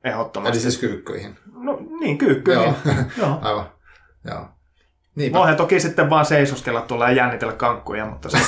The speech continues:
Speaker 1: vasta ehkä
Speaker 2: <laughs>
Speaker 1: pieni osa
Speaker 2: Aivan.
Speaker 1: siitä.
Speaker 2: Joo, kyllä.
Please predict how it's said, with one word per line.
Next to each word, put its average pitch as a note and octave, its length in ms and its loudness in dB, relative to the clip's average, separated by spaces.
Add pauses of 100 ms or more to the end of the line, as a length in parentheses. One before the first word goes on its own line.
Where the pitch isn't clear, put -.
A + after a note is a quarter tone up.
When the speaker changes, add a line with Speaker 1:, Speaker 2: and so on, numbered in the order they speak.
Speaker 1:
vasta - 280 4
ehkä D3 200 4 (260)
Speaker 2:
<laughs> - 240 2
Speaker 1:
pieni D#3 360 4
osa B2+ 120 0 (100)
Speaker 2:
Aivan. A#2+ 140 6
Speaker 1:
siitä. B2 340 -4 (180)
Speaker 2:
Joo, A#2+ 320 2 (340)
kyllä. G#2+ 320 -4